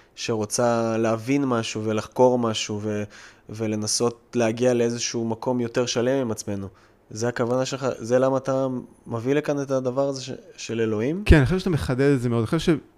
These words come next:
Speaker 2: שאם הייתי צריך להגיד את זה, בכולנו יש רצון עמוק, שהוא בלתי נשלט, להבין את עצמנו.
Speaker 1: כן.
Speaker 2: בתוך העולם שלנו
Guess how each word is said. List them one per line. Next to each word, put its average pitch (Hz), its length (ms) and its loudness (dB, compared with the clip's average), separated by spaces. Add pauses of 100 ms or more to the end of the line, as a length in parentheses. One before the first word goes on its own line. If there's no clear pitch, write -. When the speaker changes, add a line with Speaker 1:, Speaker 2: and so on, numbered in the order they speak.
Speaker 2:
שאם 147 140 2
הייתי 139 140 2
צריך - 160 -6
להגיד 143 180 4
את 160 80 4
זה, 147 120 4
בכולנו 165 580 6
יש 196 220 2
רצון 196 600 2 (280)
עמוק, 139 540 4 (520)
שהוא 131 320 4
בלתי 180 240 4
נשלט, 165 360 0
להבין 117 420 2
את 123 100 -4
עצמנו. 110 420 -4 (420)
Speaker 1:
כן. - 140 -18 (500)
Speaker 2:
בתוך - 420 8
העולם 180 320 8
שלנו 233 440 4